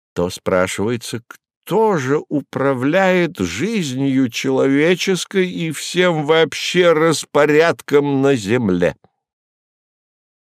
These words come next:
«Сам человек и управляет»,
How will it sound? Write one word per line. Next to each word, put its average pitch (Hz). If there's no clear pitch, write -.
«Сам 147
человек 147
и 151
управляет», 143